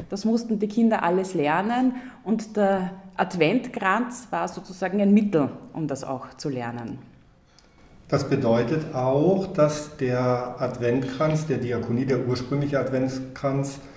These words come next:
Speaker 2: jedes Jahr unterschiedlich viele Kerzen trägt.
Speaker 1: Genau,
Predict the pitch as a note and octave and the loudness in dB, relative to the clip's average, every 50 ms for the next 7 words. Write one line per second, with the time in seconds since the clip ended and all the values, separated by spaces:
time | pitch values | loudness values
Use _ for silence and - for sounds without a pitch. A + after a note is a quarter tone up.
0 | - - - - - - - - - - - A#2+ B2 C#3+ D3 D3 C#3+ - D3 C#3+ | -20 -20 -20 -18 -16 -16 -16 -16 -16 -10 -6 -2 0 2 4 4 2 2 4 6
1 | C#3+ C#3 C#3 C3+ C#3 C#3 D3+ D3 - - D3+ - D#3+ D3 - D#3+ E3 E3+ - F#3 | 6 6 6 4 2 2 2 0 0 0 -2 -2 -2 0 0 0 0 0 2 2
2 | F#3 E3+ - - A#2+ G2+ G2 G#2+ A2 G2+ - - - - - - - - - - | 2 2 2 0 -2 -2 -2 -2 -2 -4 -4 -6 -8 -10 -10 -12 -14 -12 0 4
3 | D#4 C#4+ F#3+ D3 C#3+ D3 | 6 8 8 8 8 6